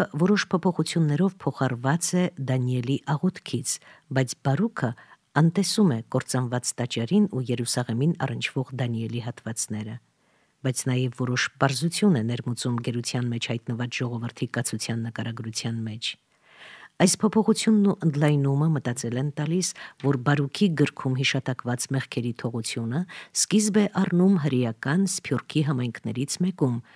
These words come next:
որը չգիտեր, թե ինչ վիճակում է գտնվում Երուսաղեմի տաճարը։ Պատմական տեսանկյունից մի քանի ենթադրություններ առաջադրվեցին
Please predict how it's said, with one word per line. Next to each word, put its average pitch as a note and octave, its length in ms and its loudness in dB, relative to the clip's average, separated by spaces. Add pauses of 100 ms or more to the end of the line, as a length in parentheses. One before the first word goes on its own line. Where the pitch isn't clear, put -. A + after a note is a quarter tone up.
(280)
որը D#3+ 260 6
չգիտեր, D#3 500 4
թե B2 200 0 (260)
ինչ C#3+ 200 4
վիճակում B2 520 -2
է A#2 80 0
գտնվում C3 560 -2
Երուսաղեմի A#2 680 -2
տաճարը։ A#2+ 520 -6 (920)
Պատմական F#3+ 460 8
տեսանկյունից F#3 720 6
մի E3+ 160 6
քանի F#3 240 4
ենթադրություններ C3+ 960 2
առաջադրվեցին A#2 960 -2